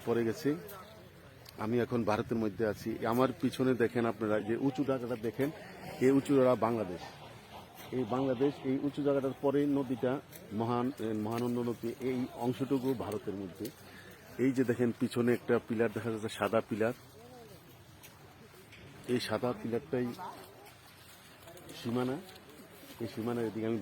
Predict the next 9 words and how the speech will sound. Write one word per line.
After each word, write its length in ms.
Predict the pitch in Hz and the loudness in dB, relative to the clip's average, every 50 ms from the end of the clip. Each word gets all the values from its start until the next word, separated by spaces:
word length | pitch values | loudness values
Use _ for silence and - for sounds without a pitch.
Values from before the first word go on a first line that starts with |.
| 107 | 2
ভারতের 300 | 104 110 117 - 123 110 107 - | 2 2 2 2 0 -2 -4 -4
পুরা 180 | - 123 120 117 | -2 0 2 2
ভিতরে 340 | 98 87 104 - 131 123 123 | 0 0 -2 -2 0 0 0
চলে 220 | - 113 110 107 104 101 | -2 -2 -2 0 0 -2
এসেছি 220 | - - - - 98 | -2 -6 -8 -8 -8
আমি 180 | 87 101 92 98 - - | -8 -6 -8 -10 -8 -8
সম্পূর্ণ। 380 | 95 90 82 92 98 92 98 107 123 - - - - - - - - - - - - - - - | -8 -8 -6 -6 -4 -4 -2 -4 -4 -6 -10 -16 -20 -20 -20 -20 -20 -20 -20 -20 -20 -20 -20 -12
এখানে 220 | - 117 113 117 | -8 -6 -6 -4
দেখেন 240 | 110 113 107 120 120 | -2 -2 -2 -2 -2